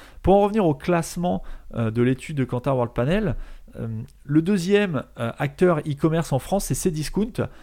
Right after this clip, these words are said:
Euh, donc comme je vous le disais, avec huit virgule deux pour cent de part de marché. Euh... troisième, on va avoir vente privée point com. Quatrième, on va avoir Showroom Privé. Cinquième, on va avoir la Fnac. Sixième, Darty. Septième,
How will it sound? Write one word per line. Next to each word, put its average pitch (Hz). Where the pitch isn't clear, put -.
Euh, 107
donc 113
comme 139
je 123
vous 127
le 123
disais, 120
avec 156
huit 156
virgule 123
deux 160
pour 143
cent -
de 139
part 127
de 123
marché. 151
Euh... 110
troisième, 185
on 131
va 135
avoir 139
vente 160
privée 170
point 139
com. 226
Quatrième, 170
on 117
va 123
avoir 127
Showroom 143
Privé. 160
Cinquième, 175
on 143
va 123
avoir 117
la 110
Fnac. 180
Sixième, 143
Darty. 139
Septième, 170